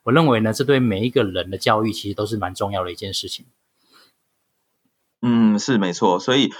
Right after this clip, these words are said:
Speaker 2: 呃，我，我觉得对，所以说对初阶或者对一些学生来说，从观察也好，或者从身边这些开始做一些学习跟认知，应该是蛮重要的一环。
Speaker 1: 对啊，对啊，尤其说如果你真的未来有机会想要创业的话，实际上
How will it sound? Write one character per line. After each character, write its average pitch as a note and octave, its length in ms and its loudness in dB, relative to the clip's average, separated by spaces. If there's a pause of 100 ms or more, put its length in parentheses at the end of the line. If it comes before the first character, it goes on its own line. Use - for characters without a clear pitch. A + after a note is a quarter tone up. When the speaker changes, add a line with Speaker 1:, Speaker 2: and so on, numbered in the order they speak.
(120)
Speaker 2:
呃， G#2+ 360 2
我， - 220 -6 (340)
我 C#3+ 80 4
觉 F#3 140 4
得 - 20 -4
对， F3 300 2
所 G#3 120 2
以 F3+ 40 2
说 E3+ 100 4
对 F3 140 2
初 E3 240 -2
阶 D#3 180 4
或 D#3+ 80 2
者 D3+ 60 2
对 C#3+ 160 2
一 C3 40 0
些 B2 80 0
学 A2+ 140 -2
生 A2+ 120 2
来 F#2+ 160 2
说， G2+ 520 2 (120)
从 G#2+ 280 2
观 B2+ 200 2
察 G2+ 240 -2
也 F#2+ 100 0
好， F#2 160 2
或 G#2+ 120 4
者 A2 80 2
从 F#2 340 0 (260)
身 C#3 180 2
边 C3+ 140 2
这 C3+ 80 2
些 A#2+ 80 4
开 A2+ 200 0
始 A2 120 -6
做 G#2+ 180 0
一 A2 40 2
些 G2+ 100 4
学 G#2 140 0
习 G2 140 -4
跟 G#2 120 2
认 G#2+ 160 4
知， F#2+ 140 -6
应 F#2+ 80 -2
该 F#2 120 2
是 F#2 320 -2
蛮 F2 140 -2
重 G2+ 140 0
要 F#2 80 2
的 F2+ 80 -4
一 F2+ 80 -6
环。 - 240 -6 (320)
Speaker 1:
对 A#2 100 2
啊， G#2+ 220 2
对 A2+ 120 2
啊， G#2+ 120 2
尤 A#2 100 0
其 B2 160 -2
说 A#2+ 460 0
如 C3 80 -6
果 B2 100 2
你 A2 100 -2
真 B2 160 -2
的 A#2 160 0
未 C#3 160 2
来 A2 240 0
有 A2 120 -2
机 C3+ 220 -6
会 C3 180 2
想 F#2+ 180 -2
要 G#2 60 -2
创 B2 260 -2
业 A#2+ 100 0
的 G2 120 -4
话， A2 200 4
实 - 80 -8
际 A#2 120 -2
上 A2 280 0